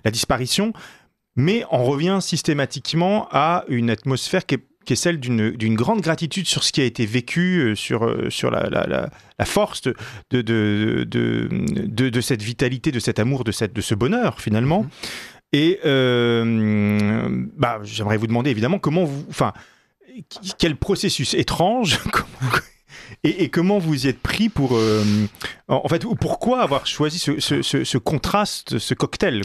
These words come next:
Speaker 1: quoi,
Speaker 2: Euh,
Speaker 1: cette formule.
Speaker 2: alors, euh, comme le sujet est évidemment, euh, triste et, et, et plombant, euh, je voulais quelque chose de,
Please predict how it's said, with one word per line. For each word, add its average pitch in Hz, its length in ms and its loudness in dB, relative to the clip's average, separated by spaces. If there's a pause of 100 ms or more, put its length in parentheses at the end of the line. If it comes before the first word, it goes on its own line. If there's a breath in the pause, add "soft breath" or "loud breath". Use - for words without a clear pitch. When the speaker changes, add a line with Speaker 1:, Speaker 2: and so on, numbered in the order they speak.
Speaker 1:
quoi, 107 180 -6 (360 soft breath)
Speaker 2:
Euh, 98 440 -2
Speaker 1:
cette - 100 -6
formule. 156 580 2
Speaker 2:
alors, 107 260 -2
euh, 104 260 -8 (240)
comme 156 200 0
le 151 80 -4
sujet 143 480 -2
est 117 40 -2
évidemment, 104 580 -4
euh, 78 400 -8
triste - 440 -6
et, 104 260 -2
et, 98 360 -6
et 113 40 -4
plombant, 135 580 -2
euh, 107 260 -4
je 107 140 -4
voulais 123 340 -2
quelque 135 260 -4
chose 151 440 -2
de, 101 680 -2